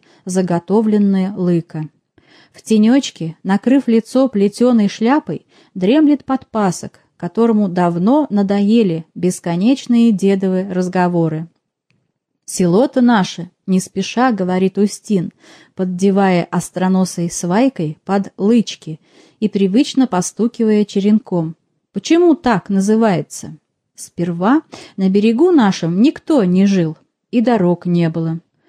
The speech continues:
Плыли по реке, вверх да вниз, лодки с парусом. Москва торговала.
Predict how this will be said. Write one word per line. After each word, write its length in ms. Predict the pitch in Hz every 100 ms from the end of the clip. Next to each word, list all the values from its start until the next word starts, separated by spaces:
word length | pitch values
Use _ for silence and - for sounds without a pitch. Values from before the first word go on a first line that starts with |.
| _ _
Плыли 340 | 196 226 285
по 140 | 262 240
реке, 540 | 233 - 185 170 165 -
вверх 360 | 185 165 202 190 -
да 140 | 170
вниз, 480 | 165 185 285 - - _ _
лодки 460 | 180 240 226 - 180
с 140 | -
парусом. 600 | - 165 151 - 147 151 - _ _
Москва 540 | 165 165 - 190 220 226
торговала. 760 | 180 170 170 185 190 165 156